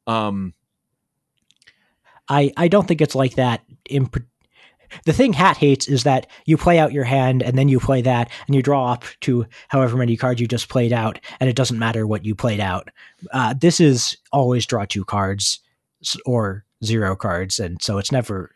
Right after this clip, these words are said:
Speaker 2: absurd. Like,
Speaker 1: Yeah.
Speaker 2: if they,
Speaker 1: Yeah,
Speaker 2: like,
Speaker 1: I,
Speaker 2: printed a
Speaker 1: I
Speaker 2: mage spell that was two mana, draw two cards, it would be fine, but it wouldn't be amazing.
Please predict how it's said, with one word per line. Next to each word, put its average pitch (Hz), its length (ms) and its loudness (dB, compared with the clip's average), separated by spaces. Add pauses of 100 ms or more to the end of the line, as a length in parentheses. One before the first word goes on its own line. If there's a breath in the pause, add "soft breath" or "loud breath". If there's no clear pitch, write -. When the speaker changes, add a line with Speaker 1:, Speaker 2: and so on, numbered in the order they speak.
(160)
Speaker 2:
absurd. 95 580 -6 (920)
Like, - 400 -10
Speaker 1:
Yeah. 131 420 -2 (1080)
Speaker 2:
if 147 140 -2
they, 160 80 4
Speaker 1:
Yeah, 160 60 6
Speaker 2:
like, 151 160 6
Speaker 1:
I, - 40 -2
Speaker 2:
printed 151 240 4
a 202 40 6
Speaker 1:
I 208 80 4
Speaker 2:
mage 139 260 2
spell 123 220 2
that 120 140 -2
was 113 200 -2
two - 140 0
mana, 120 240 0
draw 117 200 0
two 120 160 -2
cards, 104 300 -4
it 117 60 -2
would 120 120 -4
be 113 80 -2
fine, 98 580 -2
but 92 100 -10
it 90 40 -10
wouldn't 92 240 -10
be 90 100 -4
amazing. 87 480 -6